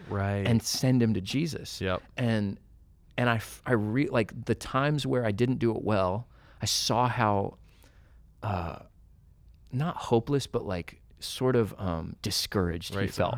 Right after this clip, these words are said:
Speaker 1: Well, how am I gonna do that?
Speaker 2: Exactly.
Speaker 1: Yeah, yeah,
Speaker 2: Exactly.
Speaker 1: yeah.
Speaker 2: That was, that was his sentiment. And, but then when
Speaker 1: You're
Speaker 2: the
Speaker 1: just making me eat dirt in a rainstorm, man.
Speaker 2: <laughs> Yeah.
Speaker 1: <laughs>
Speaker 2: And when, and the times when I, when, when God would help me to better get away from making a rule for him and instead saying,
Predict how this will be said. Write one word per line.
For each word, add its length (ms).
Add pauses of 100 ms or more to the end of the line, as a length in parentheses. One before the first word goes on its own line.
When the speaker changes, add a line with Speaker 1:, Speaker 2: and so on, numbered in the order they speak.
(120)
Speaker 1:
Well, 100
how 100
am 60
I 100
gonna 160
do 120
that? 220
Speaker 2:
Exactly. 460
Speaker 1:
Yeah, 100
yeah, 80
Speaker 2:
Exactly. 320
Speaker 1:
yeah. 40
Speaker 2:
That 120
was, 140
that 120
was 120
his 140
sentiment. 480
And, 340 (340)
but 160
then 160
when 100
Speaker 1:
You're 20
Speaker 2:
the 60
Speaker 1:
just 60
making 220
me 140
eat 240
dirt 200
in 60
a 40
rainstorm, 640
man. 320 (140)
Speaker 2:
<laughs> 140
Yeah. 400
Speaker 1:
<laughs> 40 (360)
Speaker 2:
And 280
when, 460 (220)
and 180
the 60
times 400
when 200
I, 400 (140)
when, 340
when 200
God 300
would 100
help 300
me 100
to 80
better 600 (760)
get 180
away 440
from 420
making 320
a 80
rule 340
for 180
him 300
and 100
instead 380
saying, 320